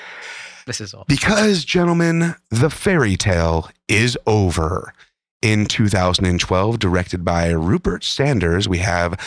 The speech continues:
Speaker 2: Snow White and the Huntsman, where apparently Kristen Stewart does almost all of her own stunts.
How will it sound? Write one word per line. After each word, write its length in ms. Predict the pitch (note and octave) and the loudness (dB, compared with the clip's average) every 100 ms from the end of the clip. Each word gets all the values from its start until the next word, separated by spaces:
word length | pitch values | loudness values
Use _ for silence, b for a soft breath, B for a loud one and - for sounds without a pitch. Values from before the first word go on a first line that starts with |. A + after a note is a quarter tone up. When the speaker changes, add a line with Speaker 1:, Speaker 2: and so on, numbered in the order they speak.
| B | B
Speaker 2:
Snow 420 | - - - D#3 F#3+ | -8 -6 0 0 0
White 380 | D#3 E3+ E3+ - | 0 -2 -2 -4
and 180 | C#3+ D3 | -2 -2
the 60 | C#3+ | -2
Huntsman, 720 | - F3 F#3 - F#2 D#2 E2 B B _ | -4 -4 -4 -2 -4 -2 -6 B B _
where 140 | G#2+ G2+ | -2 0
apparently 320 | A2 - G#2+ | 0 -2 -2
Kristen 420 | - - - C3+ | 0 -2 0 -2
Stewart 500 | B2 - E3 G2+ - _ - | -2 -2 0 0 -2 _ -2
does 280 | F2+ F2 | 0 2
almost 400 | - F#2 F2+ - | 0 0 0 0
all 300 | - G#2+ E2+ | 0 0 0
of 180 | - F#2 | -2 -4
her 160 | G2 F2+ | -4 -2
own 160 | F2+ | -2
stunts. 800 | G2+ - - - - - - - | -4 -4 -8 -10 -14 -12 -10 -14